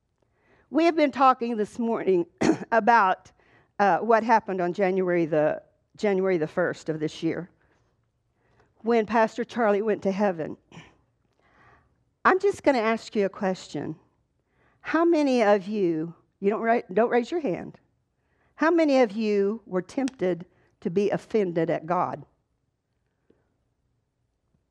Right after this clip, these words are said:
You know why I said that or asked that? Because I was tempted.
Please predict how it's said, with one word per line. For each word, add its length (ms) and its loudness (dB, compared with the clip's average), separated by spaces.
You 100 0
know 80 0
why 380 0
I 60 2
said 320 -2
that 300 0
or 120 -2
asked 360 -6
that? 280 0
Because 320 -4
I 120 -2
was 200 -4
tempted. 440 -10